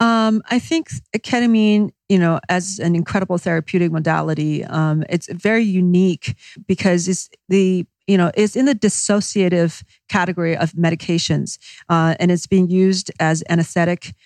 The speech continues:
for, you know, decades, you know, for, for, for I, I think for, yeah, seventy years almost. Um,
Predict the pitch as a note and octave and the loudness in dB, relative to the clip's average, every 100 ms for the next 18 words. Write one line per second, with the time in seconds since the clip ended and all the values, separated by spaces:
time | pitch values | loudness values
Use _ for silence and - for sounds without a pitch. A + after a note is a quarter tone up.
0 | _ - F#3 E3+ E3 D#3+ D#3+ D3+ _ _ | _ -4 0 2 2 2 0 -4 _ _
1 | _ _ _ _ - D3+ - - - G3 | _ _ _ _ -6 -4 -4 -8 -4 -2
2 | G3+ D#3+ - - - - C#3 C3+ - D3+ | -2 -4 -10 -12 -12 -8 -6 -6 -6 -4
3 | C#3+ D3 D3 C#3 E3 - - - - - | -4 -8 -10 -4 -4 -4 -10 -16 -20 -12
4 | D3+ - D#3 - F3 - F3 E3 D#3+ D#3 | -10 -6 -6 0 -2 -2 -2 0 2 0
5 | D#3 D#3 D3+ - - D3 C3 - - F3+ | 0 -2 -4 -8 -6 -4 -6 -10 -4 0
6 | F3+ F3 E3+ F3 F#3+ - D#3+ E3 F3+ - | 2 2 0 0 -2 -2 -2 0 -2 -4
7 | - _ - - _ F3+ F3+ E3+ E3 E3 | -14 _ -20 -20 _ 0 2 4 4 2
8 | D#3+ | -2